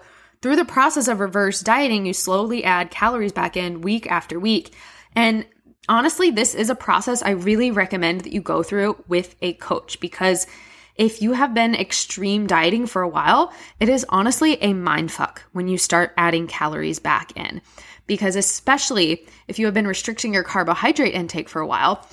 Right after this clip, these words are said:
one, you're gonna have brain fog. So you might not even know what it feels like to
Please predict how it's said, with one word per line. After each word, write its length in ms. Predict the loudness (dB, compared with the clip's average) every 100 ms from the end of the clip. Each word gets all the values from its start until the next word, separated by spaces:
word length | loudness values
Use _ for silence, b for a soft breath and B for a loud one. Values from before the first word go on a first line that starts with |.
| B B
one, 200 | 2 4
you're 120 | 4 4
gonna 180 | 4
have 180 | 2 0
brain 280 | 2 2 2
fog. 340 | 0 0 0 -4
So 160 | -2 2
you 100 | 2
might 280 | 4 2 4
not 160 | 2
even 320 | 2 -2 -2
know 400 | -2 0 2 0 0
what 200 | 0 0
it 100 | -2
feels 340 | -2 -2 0
like 340 | 0 -2 -4 -14
to 420 | -6 -2 0